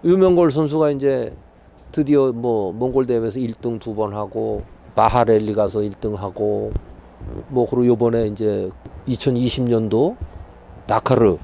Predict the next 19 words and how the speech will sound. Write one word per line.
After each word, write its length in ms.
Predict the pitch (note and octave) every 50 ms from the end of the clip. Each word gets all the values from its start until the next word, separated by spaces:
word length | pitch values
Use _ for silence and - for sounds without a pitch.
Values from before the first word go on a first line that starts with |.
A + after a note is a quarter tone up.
| - - -
그거 200 | - A2 A2+ A2+
요번에 340 | A2 G#2 A#2 A2+ A2 G#2+ G#2
이제 180 | G2 F#2+ G#2 G2+
사우디아라비아에서 960 | - - D#3 E3+ E3 D3+ D3 B2+ B2 A#2 A#2 A2 G#2 G#2 G2+ G2+ F2+ G2+ G#2+
하기 120 | G#2+ G2+ F2
때문에 340 | - F#2+ F#2 F#2 F#2 F#2+ - - - - - - - - - -
사우디, 500 | - - - D3+ D3 C#3 C3 A#2+ A#2+ A#2 -
다카르 420 | - - A#2 - - D3+ C#3+ D3 B2
사우디아라비아 1000 | - - C#3+ D3 C#3+ C3 B2+ B2 A#2 A2 G#2+ G#2 G#2 G2+ G#2 G#2 F#2+ G#2+ G2+ G2
이렇게 280 | G2 - - - G#2+
이름을 280 | G2+ G2 G#2 G2+ G2 F#2
지어서 380 | - G#2+ G2 F#2+ - G2+ G2
하는데 500 | G2 G2+ F#2+ F#2 F2+ F2+ A#2 A2 F#2+ F#2 - - - - - - - - - - - - -
유명골 340 | D4+ C#4+ C4 C4 B3 A#3 G#3+
선수가 340 | F3 F#3+ F3+ E3 E3+ F3 D#3
이제 120 | C#3+ C#3+ C3+
요번에 420 | B2 A#2+ A#2+ A#2 A2 G#2 F#2 - - - - - -
한국 340 | - - C#3+ C3 C3 A2+ - - - - - - -
최초로 680 | - - C#4+ - - - A#3+ A3+ G#3 G#3+ B3+ D#4+ D#4+